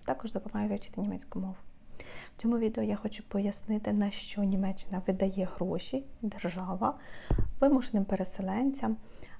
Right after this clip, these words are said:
або тим, хто знаходиться на соціальному забезпеченні держави в Німеччині. Це не лише стосується українців, це також стосується німців. Всі, хто є зареєстровані,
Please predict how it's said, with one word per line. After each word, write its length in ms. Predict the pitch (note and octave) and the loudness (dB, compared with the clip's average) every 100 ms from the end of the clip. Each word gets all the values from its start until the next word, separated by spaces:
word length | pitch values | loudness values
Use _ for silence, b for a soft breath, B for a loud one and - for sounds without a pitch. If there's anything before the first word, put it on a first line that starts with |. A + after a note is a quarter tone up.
| B | B
або 260 | G#3 G3+ | -2 0
тим, 240 | G3+ A3 A3+ | 2 2 2
хто 420 | - - G3 G3+ | 0 0 0 0
знаходиться 680 | - G3 - G#3+ G#3 G#3+ G#3+ | -2 -4 -2 -4 -4 -4 -2
на 120 | G3+ | 0
соціальному 580 | G3+ - - G3+ G#3 G3+ | 0 -4 -2 2 4 4
забезпеченні 760 | G3 F#3+ F#3+ F#3 F#3+ - G3 G#3 B B B B - | 2 -2 -2 -2 -4 -2 -2 -2 B B B B -4
держави 680 | F#3 F#3 G3+ F3+ F3+ F#3+ G#3 B B B - | 2 2 2 2 0 -2 -4 B B B -2
в 40 | G3 | 2
Німеччині. 580 | F#3 F3 - - G3+ F#3+ - | 2 2 -2 -6 -6 -6 -2
Це 100 | A3 | 0
не 240 | A3 A3+ | 2 2
лише 300 | A3+ A3 G3+ | 0 -2 -4
стосується 680 | - - - F#3 F3+ - G3 B B B - | -6 -10 -4 -4 -4 -6 -8 B B B -6
українців, 720 | - F#3+ F#3 F#3 F3 D#3+ G3 | -4 2 2 2 0 -2 -6
це 120 | - F3 | -6 -4
також 280 | G#3 A#3+ | -2 -2
стосується 720 | - - - G3+ G3 - G#3+ A3 B B B B - | -4 -8 -4 -2 -2 -2 -4 -6 B B B B 2
німців. 560 | G3+ G3 F3+ - G3+ - - | 6 6 4 -2 -10 -12 -12
Всі, 540 | - - G#3+ - G#3 G#3 B B | -12 -8 -6 -2 -2 -2 B B
хто 540 | - - - G3 G3+ - G3+ | -10 -6 -2 0 0 -2 -4
є 220 | G3 G3+ | -2 0
зареєстровані, 840 | G3+ F#3 F#3+ - G3 G3 F#3 | 0 0 -2 -2 0 0 0